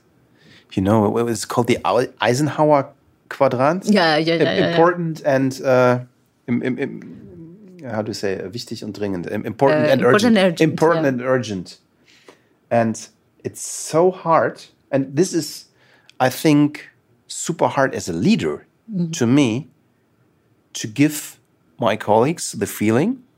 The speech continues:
Speaker 1: and not only the feeling, to make them feel safe,
Speaker 2: Mm-hmm.
Speaker 1: to take time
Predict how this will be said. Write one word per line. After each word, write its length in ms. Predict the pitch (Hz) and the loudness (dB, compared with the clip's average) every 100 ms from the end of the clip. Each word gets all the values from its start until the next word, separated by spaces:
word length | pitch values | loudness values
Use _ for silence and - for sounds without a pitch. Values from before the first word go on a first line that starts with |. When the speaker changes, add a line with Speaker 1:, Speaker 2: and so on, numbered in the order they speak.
| _ _ | _ _
Speaker 1:
and 320 | 110 104 - - - | 0 0 -4 -14 -4
not 160 | - - | -2 2
only 220 | 117 104 | 0 0
the 100 | 82 | -4
feeling, 380 | - 202 139 85 | -2 2 2 0
to 140 | - | -2
make 340 | 90 104 147 - | 0 2 0 2
them 180 | 98 92 | 0 0
feel 360 | - 117 113 - | -4 -2 -2 -6
safe, 600 | - - 101 107 190 - 220 | -14 -2 0 2 0 -6 -8
Speaker 2:
Mm-hmm. 280 | 185 165 185 - _ _ _ _ _ _ _ _ _ _ | -6 -6 -10 -12 _ _ _ _ _ _ _ _ _ _
Speaker 1:
to 140 | - 110 | -8 -8
take 420 | - 110 90 - | -2 0 0 -4
time 640 | - - 90 90 - 269 | -8 0 2 2 0 -2